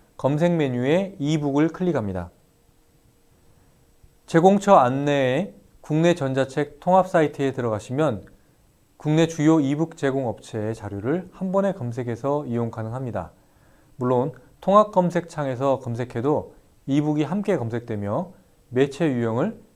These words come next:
이북으로 선택하시면 됩니다. 동일한 자료도 단행본과 이북으로 모두 있을 수 있으니 편한 자료를 이용하시면 됩니다. 국내 전자책 통합 사이트에서는 신간과 베스트 자료도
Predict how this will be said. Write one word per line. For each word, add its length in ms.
이북으로 460
선택하시면 580
됩니다. 380
동일한 480
자료도 560
단행본과 800
이북으로 440
모두 440
있을 160
수 160
있으니 480
편한 360
자료를 340
이용하시면 400
됩니다. 300
국내 320
전자책 480
통합 260
사이트에서는 800
신간과 640
베스트 320
자료도 460